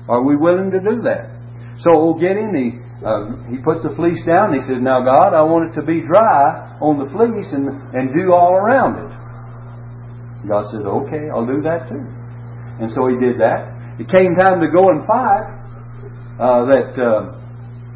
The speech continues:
God told Gideon, he says, "Now, the, uh, the Midianites are delivered into your hand." You know what? But the Lord already knew what he'd say. So he says, "Now I'll tell you,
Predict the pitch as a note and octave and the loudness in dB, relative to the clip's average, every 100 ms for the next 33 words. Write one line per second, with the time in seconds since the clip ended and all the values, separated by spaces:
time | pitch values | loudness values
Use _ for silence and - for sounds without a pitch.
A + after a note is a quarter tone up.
0 | - - - - - - - - - - | -16 -16 -16 -16 -16 -16 -16 -16 -16 -6
1 | - B2+ B2 C3+ C3+ A#2 D#3 F#3+ G#3 D3+ | 2 2 2 2 2 2 2 2 0 0
2 | C#3 C3 A#2 B2+ B2 B2+ - C3+ - - | 2 0 2 4 4 4 -2 -10 -10 0
3 | C3 A#2+ G#2+ B2 D3 A#3+ A3 D#3 E3+ F3 | 2 4 4 4 6 6 6 2 4 2
4 | D#3+ C#3+ D3 F3 G#3 G3+ G3 G3 F#3+ G#3 | -2 -2 0 4 4 4 -2 -2 4 4
5 | F#3+ B3+ G3 E2+ - - - - - - | 4 0 -6 -12 -16 -20 -20 -20 -20 -20
6 | - - - - A#2+ C#3 D#3+ F3+ - - | -20 -20 -20 -10 -4 0 2 2 -2 -14
7 | - - - - C3+ C#3 - - - - | -18 -18 -18 0 4 4 2 -16 -16 -18
8 | - - A#2 B2 D3 C3 C3 B2+ A#2+ G#2+ | -16 -8 -2 2 4 6 6 4 2 0
9 | B2 C3+ A#2+ A2 G2+ F2+ - G#2 E2+ E2 | 0 0 2 2 0 -6 -2 0 0 -6
10 | - - - - - B2 A#2 A2+ A#2+ A2+ | -14 -16 -16 -16 -6 0 2 0 -4 4
11 | C#3 D#3 - G3 G#3 G#2 G2+ | 6 6 4 6 4 2 -8